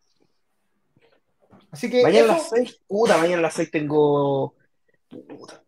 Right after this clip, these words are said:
Speaker 2: tengo
Speaker 1: Oye, ojo, que son como las
Speaker 2: hora al
Speaker 1: doce de la noche
Speaker 2: médico.
Speaker 1: en Finlandia y él dijo que a esa hora puede. Yo
Speaker 2: Hora al médico en el cabro chico.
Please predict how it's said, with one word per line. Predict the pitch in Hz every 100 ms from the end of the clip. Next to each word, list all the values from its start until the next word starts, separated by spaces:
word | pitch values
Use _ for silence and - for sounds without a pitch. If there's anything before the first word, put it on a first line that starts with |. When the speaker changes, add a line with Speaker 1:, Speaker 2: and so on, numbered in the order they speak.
| _ _
Speaker 2:
tengo | - 170 -
Speaker 1:
Oye, | 160
ojo, | 151 147 143
que | -
son | 247
como | 254 254
las | 175
Speaker 2:
hora | 165
al | 160
Speaker 1:
doce | 165
de |
la |
noche | 180 180
Speaker 2:
médico. | 156
Speaker 1:
en | 202
Finlandia | 226 214 247 262
y | 247 208
él | 208
dijo | 240
que | 208
a |
esa | 214 233
hora | 226
puede. | 170 123 _ _ _ _ _
Yo | 156 202 202 - _ _ _ _
Speaker 2:
Hora | 156 165
al | 156
médico | 165 175 165 160
en |
el | 151 -
cabro | 147 143 139
chico. | - - 165 139 123